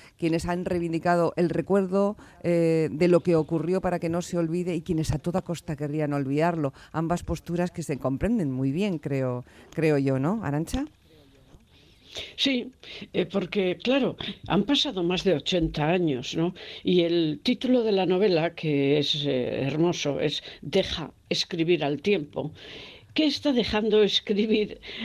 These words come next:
Speaker 2: el tiempo sobre la memoria histórica? ¿En qué punto estamos?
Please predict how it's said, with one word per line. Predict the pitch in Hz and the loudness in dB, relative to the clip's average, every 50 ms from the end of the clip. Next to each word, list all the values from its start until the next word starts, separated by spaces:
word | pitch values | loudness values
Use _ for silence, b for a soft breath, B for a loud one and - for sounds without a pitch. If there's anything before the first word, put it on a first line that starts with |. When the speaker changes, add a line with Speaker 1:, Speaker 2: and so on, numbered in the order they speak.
| 208 B - | -8 B 0
Speaker 2:
el | - 180 180 170 | 0 2 0 0
tiempo | 170 - 240 240 220 214 175 - 208 202 | -2 0 2 2 2 2 0 -2 -2 0
sobre | 202 - 185 160 165 170 | 0 0 0 0 2 2
la | 170 160 | 2 2
memoria | 160 165 160 156 156 156 147 139 131 135 | 2 0 0 0 0 0 0 0 0 0
histórica? | 127 - - - 143 139 120 123 - 139 | 0 -2 -2 -2 -2 -2 -2 -2 -2 -4
¿En | 131 131 139 | -4 -4 -4
qué | - 202 202 | -4 -4 -4
punto | - - 214 208 - 190 | -2 0 -2 0 0 -2
estamos? | 180 - - 160 143 - - - - - - - - - | -2 -2 -2 -4 -6 -6 -6 -12 -12 -10 -10 -10 -10 -12